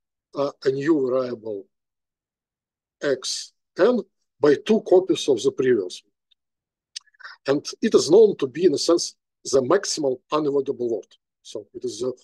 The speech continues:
longest word on a given alphabet which is unavoidable. And then you can reformulate the Peirce result in the following way.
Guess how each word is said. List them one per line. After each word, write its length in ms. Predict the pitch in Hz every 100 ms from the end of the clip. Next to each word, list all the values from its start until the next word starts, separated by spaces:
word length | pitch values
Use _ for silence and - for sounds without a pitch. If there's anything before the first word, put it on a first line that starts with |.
| -
longest 640 | 131 202 196 160 - - _ _ -
word 300 | 139 175 165
on 240 | 147 135 117
a 0 |
given 380 | 143 139 127 117 _ _ _ _
alphabet 420 | 151 165 143 135 127
which 160 | 123 -
is 160 | - -
unavoidable. 420 | 139 117 113 98 - _ _ _ _ _ _ _ _ _ _ _ _ -
And 240 | 135 135 - _ -
then 160 | 165 196
you 100 | 160
can 240 | 165 165 - -
reformulate 760 | 185 170 156 147 139 135 -
the 60 | -
Peirce 380 | - 127 120 117
result 440 | 107 135 143 131 _ _ _ _ 139
in 60 |
the 120 | 120
following 340 | - 135 117 104
way. 120 | 110